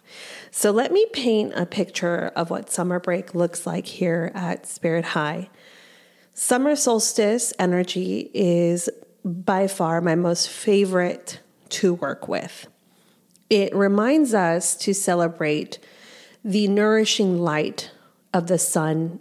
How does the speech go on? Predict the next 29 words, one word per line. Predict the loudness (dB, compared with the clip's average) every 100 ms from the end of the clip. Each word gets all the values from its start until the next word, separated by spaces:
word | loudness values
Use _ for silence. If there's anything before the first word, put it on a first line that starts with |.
| 0
and | 2
the | 2
light | 0 -2 -8 -14 -18 -20 _ -2
within | 0 4 4 2 -2 -2
each | -2 0 -2
of | -4
us. | -8 -8 -10 -10 _ _ -20 -20 -20 -20 _ -8
During | 2 4 4 2 2
this | 2 0 -4
time, | -2 0 0 0 -2 -2
the | -4
sun | -4 -2 0 2 2
reaches | 0 0 0 -2 -2 -2
its | -2 -2
highest | -8 -2 2 2 2 -2
point | 0 0 2
in | 0
the | -2
sky, | -2 -2 0 0 0
and | 2 0
it | 2
gives | 0 2
us | 0 2
our | 2 2
longest | 2 2 2 2 2 0 -2 0
day | 2 2 0
of | -6 -4
the | -4
year. | -2 -2 -2 -6